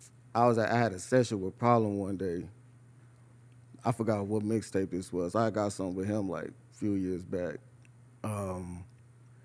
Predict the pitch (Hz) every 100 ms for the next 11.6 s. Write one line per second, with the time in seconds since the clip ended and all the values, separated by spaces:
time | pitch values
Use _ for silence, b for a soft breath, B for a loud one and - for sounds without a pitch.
0 | b b - - - 92 98 107 135 131
1 | 135 135 131 117 110 101 107 - 95 104
2 | 120 104 101 - 117 104 - 87 - -
3 | - - - - - - - - - -
4 | - - - 90 90 - 113 107 107 104
5 | 107 104 104 104 107 101 104 95 110 101
6 | 104 104 - 107 98 87 95 95 98 98
7 | b b b b - 131 123 120 117 120
8 | 104 123 123 120 123 120 - - - -
9 | - 127 113 113 120 117 113 123 120 117
10 | 117 113 - - - 113 104 110 107 -
11 | 104 101 98 98 101 101